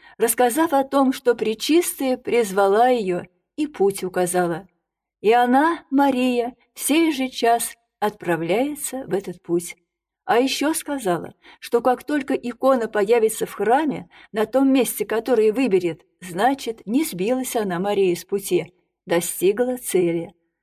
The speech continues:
Но недолго икона пробудет в храме, потому что у нее тоже свой путь, неподвластный и неведомый людям. Благословил Марию отец Александр, проводил в темноте до околицы села,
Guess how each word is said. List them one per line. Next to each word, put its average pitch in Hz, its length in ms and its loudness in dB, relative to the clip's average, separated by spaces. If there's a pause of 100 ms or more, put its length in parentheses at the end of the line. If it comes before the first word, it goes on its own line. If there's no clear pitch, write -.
(360)
Но 233 200 2
недолго 247 720 4
икона 226 380 2
пробудет 202 500 0
в - 80 -18
храме, 190 460 -2 (220)
потому 202 360 2
что 233 200 -2
у 214 160 0
нее 214 260 4
тоже 254 640 2
свой 208 560 2
путь, 190 520 0 (200)
неподвластный 160 1040 -4 (240)
и 277 140 2
неведомый 175 640 0
людям. 165 480 -2 (560)
Благословил 285 920 2
Марию 240 460 4
отец 214 280 0
Александр, 185 720 -2
проводил 220 520 0
в - 80 -14
темноте 214 520 0
до 196 140 2
околицы 208 480 2
села, 175 540 -2